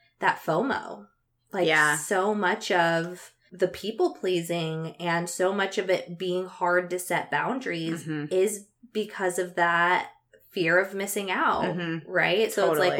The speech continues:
Speaker 1: what you just said. I personally, I'm proud of <laughs> myself because I finally have gotten to a place where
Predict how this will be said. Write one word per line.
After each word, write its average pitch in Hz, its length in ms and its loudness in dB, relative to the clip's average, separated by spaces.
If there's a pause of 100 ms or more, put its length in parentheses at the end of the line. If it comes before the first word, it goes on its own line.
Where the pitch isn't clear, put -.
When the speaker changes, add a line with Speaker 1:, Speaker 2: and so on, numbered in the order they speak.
Speaker 1:
what - 80 -2
you 208 60 -4
just 196 260 -4
said. 233 360 2 (580)
I 220 240 4
personally, 185 580 2
I'm 214 180 2
proud 226 300 4
of - 100 -4
<laughs> 190 140 0
myself 277 560 0
because 208 320 2
I 180 140 6
finally 180 400 2
have 175 100 2
gotten 175 320 2
to 175 160 2
a 175 100 4
place 170 380 0
where 170 420 4